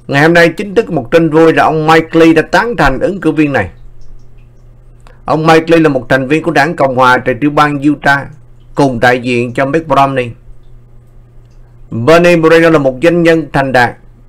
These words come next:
một người đứng phía ngoài cái chính trị, là một người bảo hộ hiến pháp mạnh mẽ. Ông Mike Lee tuyên bố, "Tôi tự hào cùng với đồng nghiệp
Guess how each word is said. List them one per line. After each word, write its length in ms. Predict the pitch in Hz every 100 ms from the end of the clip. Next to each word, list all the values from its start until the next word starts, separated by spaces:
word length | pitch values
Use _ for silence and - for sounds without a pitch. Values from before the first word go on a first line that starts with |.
| - - - - - - - -
một 120 | 123
người 140 | 131 139
đứng 200 | 160 214
phía 100 | 226
ngoài 320 | 196 143 135
cái 100 | 131
chính 240 | 139 220 277
trị, 260 | - 135
là 140 | 127 127
một 240 | 127 120
người 280 | 127 131 127
bảo 260 | 117 123 180
hộ 240 | 139 139
hiến 160 | - 240 240
pháp 200 | 240 -
mạnh 260 | 139 123
mẽ. 240 | 120 110 117 - - - - - - - - - - _ -
Ông 440 | - 147 147 139 123 - -
Mike 260 | 123 151 151
Lee 140 | 151 143 120
tuyên 200 | 139 127
bố, 220 | 139 165 - - - - - - - - - - - - - - -
"Tôi 220 | 165 170
tự 220 | 165 143
hào 260 | 143 139 135
cùng 240 | 147 143
với 100 | 170
đồng 220 | 151 139
nghiệp 160 | 135